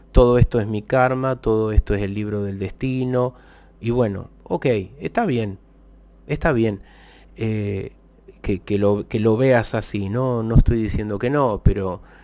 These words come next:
todo eso puede cambiar si vos empezás a vibrar en otro, en otro nivel, eh, distinto, ¿no? Las cosas pueden cambiar, pueden transformarse, vos vas a traer otros eventos, otras situaciones, pero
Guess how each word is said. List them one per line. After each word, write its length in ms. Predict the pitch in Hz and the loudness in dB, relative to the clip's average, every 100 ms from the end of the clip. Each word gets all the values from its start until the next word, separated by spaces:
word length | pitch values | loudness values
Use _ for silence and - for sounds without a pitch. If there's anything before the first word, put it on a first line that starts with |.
| - - _ _ - _ - | -20 -20 _ _ -20 _ 2
todo 260 | 185 170 | 4 4
eso 260 | 170 - 127 | 2 0 0
puede 340 | - 147 139 | 4 4 4
cambiar 460 | 117 110 113 147 143 | 2 -2 2 4 4
si 200 | - 123 | 2 0
vos 240 | 143 196 | 0 0
empezás 520 | 160 107 98 98 90 | 0 -4 -6 -6 -8
a 80 | 90 | -6
vibrar 440 | 90 92 95 98 98 | -4 -4 -4 -6 -6
en 180 | 95 | -6
otro, 580 | 95 95 92 87 85 90 - - - - - - - | -6 -8 -8 -8 -8 -10 -18 -20 -20 -20 -20 -20 -12
en 160 | 101 98 | -6 -4
otro 260 | 104 104 95 | -2 -4 -4
nivel, 400 | 95 98 101 98 | -4 -2 -2 -2
eh, 340 | 90 90 90 | -6 -8 -8
distinto, 760 | 101 98 - 120 104 92 87 92 | -6 -8 -4 -2 0 -2 -6 -6
¿no? 280 | 107 143 139 | -4 -4 -2
Las 160 | 110 | 0
cosas 260 | - - 123 - | 4 4 4 6
pueden 380 | 143 156 135 104 | 6 6 4 -2
cambiar, 380 | 98 107 127 - | -2 0 0 2
pueden 420 | - 139 139 113 | 2 4 2 0
transformarse, 800 | 104 101 98 98 113 127 - - - - - | -2 -4 -4 -2 0 0 -4 -8 -14 -20 4
vos 180 | 131 131 | 8 8
vas 160 | 131 | 6
a 100 | 127 | 2
traer 400 | 123 110 123 139 - | 0 0 0 -2 -2
otros 440 | 180 - 117 107 | -2 0 -2 0
eventos, 500 | 107 131 139 135 117 | 0 0 -2 -2 -4
otras 420 | - 170 143 110 - | 0 0 0 -4 -4
situaciones, 600 | 101 95 95 - 101 92 | -8 -6 -6 -4 -4 -4
pero 220 | 104 | -8